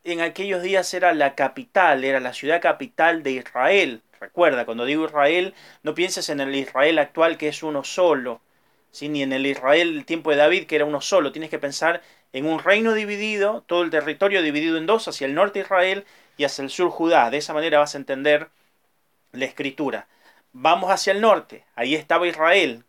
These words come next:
cuya capital era Samaria y que era ya un centro de adoración idolátrica. En ese momento, los sirios,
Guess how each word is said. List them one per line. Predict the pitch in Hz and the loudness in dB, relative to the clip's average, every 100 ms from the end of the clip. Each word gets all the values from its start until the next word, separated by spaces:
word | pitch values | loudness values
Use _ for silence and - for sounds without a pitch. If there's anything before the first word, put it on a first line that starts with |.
| _ | _
cuya | 143 156 143 | -2 0 2
capital | 135 139 127 190 196 202 _ _ _ - | 0 -4 0 4 4 2 _ _ _ -4
era | 156 156 | 0 0
Samaria | - 147 170 202 214 202 196 - | -2 -2 2 2 4 2 2 -4
y | 208 | -10
que | - 214 | 0 2
era | 226 175 | 4 4
ya | 180 | 4
un | 175 | 2
centro | 160 175 180 170 175 175 - _ _ | 2 -2 -2 -2 0 0 -4 _ _
de | 143 139 | 0 2
adoración | 139 139 131 - 156 | 4 4 2 -2 -2
idolátrica. | 151 127 120 127 123 - 113 - - _ _ _ _ _ _ _ _ _ _ _ _ _ _ _ _ _ _ _ _ - | -2 -2 2 2 0 -6 -14 -14 -20 _ _ _ _ _ _ _ _ _ _ _ _ _ _ _ _ _ _ _ _ 0
En | 202 | 2
ese | 233 247 | 2 0
momento, | 226 220 240 214 196 180 185 - 151 | 0 2 0 -2 -2 -2 -2 -6 -6
los | 151 147 | -2 0
sirios, | - 240 247 175 156 156 190 - | 0 0 0 -2 0 0 -2 -8